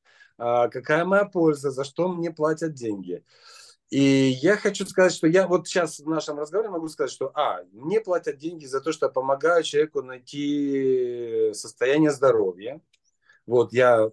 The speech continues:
обучаю, подсказываю, да, консультация оплатная. У меня есть ведение разовая встреча, там, э, с анализами, есть месячный, есть трехмесячный курс. Если человеку надо, он трехмесячный курс еще раз, еще раз покупает.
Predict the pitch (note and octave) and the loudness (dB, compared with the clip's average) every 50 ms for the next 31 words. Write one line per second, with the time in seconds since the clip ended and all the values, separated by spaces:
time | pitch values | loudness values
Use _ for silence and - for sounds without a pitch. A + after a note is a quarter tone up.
0 | _ - - G#3+ G#3 G3 E3+ - - - C#3 C#3 C#3+ C#3 C3+ B2+ B2 A#2+ A#2 G#2+ | _ -6 -4 0 0 0 0 0 0 2 4 4 6 6 4 4 2 0 -2 -4
1 | - D3 D3 - - - C#3 B2+ B2 A#2+ A#2 B2 A2+ A#2 C#3 G3+ A#3+ G3+ - D3+ | -4 -6 -6 -6 -6 -4 -2 -2 -2 -2 -4 -8 -8 -6 -4 -4 -4 -4 -6 -8
2 | C3+ C3+ C#3+ C3+ - F3 E3+ D#3+ - C3+ A#2 A2+ A#2 G#2+ G2 - - B2+ D#3 F3+ | -8 -6 -8 -6 -6 -6 -4 -2 -2 -2 -2 -2 -2 -4 -4 -4 -6 -8 -6 -4
3 | F3 D#3 D#3 - C#3 C#3 C3 B2 A#2+ A#2 A#2+ B2 E3+ G3+ G#3 F#3+ G3 F#3+ F#3 F#3 | -4 -4 -6 -8 -10 -8 -8 -6 -2 -2 0 2 2 2 2 2 2 0 2 0
4 | F3+ - - - E3+ E3 E3 D#3 - E3 D#3 C#3+ - _ _ - - _ _ _ | 0 0 -4 -6 -4 -2 -2 -2 -2 -2 -4 -4 -6 _ _ -20 -20 _ _ _
5 | _ - C#3+ C3+ C3 C3 C3 B2+ B2+ B2+ B2 B2 B2 B2 A#2+ A#2+ A#2+ - - B2+ | _ 0 0 2 2 0 -2 -4 -4 -4 -4 -4 -2 -2 0 -2 -2 -2 -4 -4
6 | C3 C3 C3+ C3 B2+ B2 A2 A2+ B2 A#2+ A#2+ A#2+ A#2 A2+ _ _ _ _ _ - | -2 -2 -2 -2 -2 -4 -6 -6 -8 -6 -6 -6 -8 -10 _ _ _ _ _ -6
7 | B2 B2+ B2+ A#2+ - - C3+ D#3+ G3 G#3+ G#3+ - F#3 - - D#3+ C#3 C3+ C#3+ D3 | -2 -2 -2 -2 -2 -2 2 2 2 4 2 0 -2 -2 -2 -2 0 0 0 -2
8 | D3+ - - E3 D#3+ D3+ - - B2 A2 - - - A#2 A2 G#2 - G2 F2+ F2 | -2 0 2 4 4 4 2 -2 -8 -8 -8 -8 -8 -8 -8 -8 -6 -8 -10 -10
9 | - - B2 - D#3 D3 - E3 D#3 D#3+ F3 F#3 F#3+ A3+ A#3 G3+ E3+ C#3 C3+ - | -10 -12 -8 -6 -6 -2 0 0 0 2 2 2 2 4 2 4 2 0 0 0
10 | C3+ C3 - D#3+ E3 D#3 D#3 - C#3+ C#3 - D#3 D3+ - B2+ - - A2+ G2 F#2 | -4 -2 0 -2 -2 -2 -4 -6 -8 -6 -4 -4 -4 -4 -8 -8 -6 -6 -6 -6
11 | F2+ E2 - _ - G#2 - B2+ G#2+ G2 F#2 - - F2+ - - - - F2 E2+ | -8 -14 -14 _ -10 -6 -2 0 0 0 -2 -6 -12 -16 -16 -12 -8 -6 -6 -6
12 | D#2+ D#2 | -6 -8